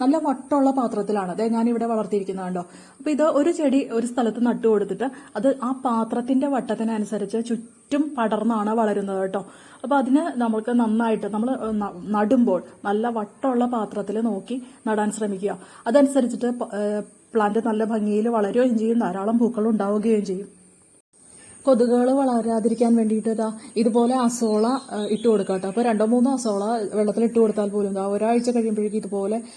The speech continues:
ആ പാത്രം നിറയെ അസോള ഉണ്ടാകും. അല്ലെങ്കിൽ നമ്മൾ ഗപ്പികളെ വളർത്തിയാലും മതി കേട്ടോ. ദാ ഞാൻ ഈ പാത്രത്തിൽ ഗപ്പികളെയാണ് വളർത്തിയിരിക്കുന്നത് കേട്ടോ. അപ്പൊ ഈ, ഏഹ്, ഇങ്ങനെ ചെയ്യുകയാണെങ്കിൽ രണ്ട് തരത്തിലായാലും ആഴ്ചയിൽ ഒരിക്കൽ വെള്ളം മാറ്റി കൊടുക്കാൻ ശ്ര-, ഏഹ്, ശ്രദ്ധിക്കേണ്ടതാണ് കേട്ടോ.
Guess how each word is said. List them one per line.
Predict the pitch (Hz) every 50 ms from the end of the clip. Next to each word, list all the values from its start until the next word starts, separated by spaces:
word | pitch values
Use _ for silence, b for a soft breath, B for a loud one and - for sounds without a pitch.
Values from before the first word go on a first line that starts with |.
| B B B B -
ആ | 180 208 233 240 240 233
പാത്രം | 208 190 - 214 220 226 226
നിറയെ | 226 208 196 196 208 208 214 220 226 226 254
അസോള | 269 269 247 240 240 208 196 208 208
ഉണ്ടാകും. | 202 190 180 180 175 170 175 B B B B B B B -
അല്ലെങ്കിൽ | 226 254 262 254 240 285 302
നമ്മൾ | 294 294 269 269 277 285 277
ഗപ്പികളെ | 254 247 247 240 - - 247 247 247 262 277
വളർത്തിയാലും | 285 277 254 233 226 226 214 214 214 214
മതി | 208 196 202
കേട്ടോ. | 202 196 202 190 B B B B B B -
ദാ | 226 233 233
ഞാൻ | 240 240 240 247
ഈ | 247 254 262
പാത്രത്തിൽ | 269 262 240 247 220 220 233 233
ഗപ്പികളെയാണ് | 226 240 226 220 220 226 214 214 214 226 226 214 208
വളർത്തിയിരിക്കുന്നത് | 208 202 202 196 - 190 190 196 202 202 196 185
കേട്ടോ. | 190 208 180 B B B B B B B
അപ്പൊ | 220 214 262 285 330 - - -
ഈ, | 220 240
ഏഹ്, | 240 233 240 214 226 226 220 220 220 220 220 220 - - - - - -
ഇങ്ങനെ | 214 220 240 269 320 339
ചെയ്യുകയാണെങ്കിൽ | 339 359 311 254 220 208 208 202 196 202 185
രണ്ട് | 208 202 214 220 269 -
തരത്തിലായാലും | 269 254 240 240 233 269 247 220 202 202 196 190 185 202 233 240 240 B B B B -
ആഴ്ചയിൽ | 208 220 233 226 247 262 262 294
ഒരിക്കൽ | 294 240 - - 208 220
വെള്ളം | 233 254 233 214 208 214 226 247 262 277
മാറ്റി | 269 240 214 220 220
കൊടുക്കാൻ | 202 208 196 - 202 214
ശ്ര-, | 214 220 214 - 196
ഏഹ്, | 202 196 196
ശ്രദ്ധിക്കേണ്ടതാണ് | 185 214 214 190 196 190 196 190 190 190 190 190 185 180 175
കേട്ടോ. | 180 180 196